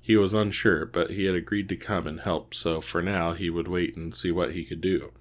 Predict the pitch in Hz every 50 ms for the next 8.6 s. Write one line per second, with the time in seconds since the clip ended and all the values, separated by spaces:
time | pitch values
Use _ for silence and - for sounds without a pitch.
0 | - - - - - - _ - - 110 - - - 85 82 82 80 - 87 85
1 | 85 87 87 82 - 98 95 82 - 80 - - 98 76 80 82 87 95 98 95
2 | 90 - - 76 80 78 - - - - 76 76 80 - - - _ _ - -
3 | - - - - - - - - - - - - - - - - - - - 110
4 | 117 - - 107 104 95 92 92 - - - 113 110 113 98 90 87 - - 85
5 | 85 85 82 80 80 82 85 90 95 95 101 92 87 87 90 95 101 101 92 92
6 | 90 85 92 87 87 87 87 87 85 85 92 95 92 - - - 87 85 85 85
7 | 87 98 87 - - - 85 80 - 92 87 78 - - - 85 78 82 - -
8 | - - 107 95 85 - 82 85 85 85 -